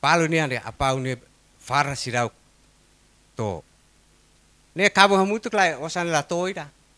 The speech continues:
<coughs> A tua, leba, leba tua, tua mak be, lor tua tun mai, per minus hola lima belas, empat belas.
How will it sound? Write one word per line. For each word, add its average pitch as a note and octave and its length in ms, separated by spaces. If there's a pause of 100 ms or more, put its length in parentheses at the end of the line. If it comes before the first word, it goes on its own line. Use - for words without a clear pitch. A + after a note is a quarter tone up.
(580)
<coughs> - 220 (380)
A C#3 160
tua, F3+ 480 (480)
leba, E3 400
leba F3 300
tua, F3+ 440
tua F#3 260
mak D3 200
be, C#3+ 480 (160)
lor C#3+ 240
tua E3 180
tun E3+ 300
mai, A3 220 (220)
per C#3+ 140
minus E3+ 380
hola C#3+ 240 (400)
lima A#2+ 260
belas, C#3+ 560 (1160)
empat A#2 340
belas. C#3+ 460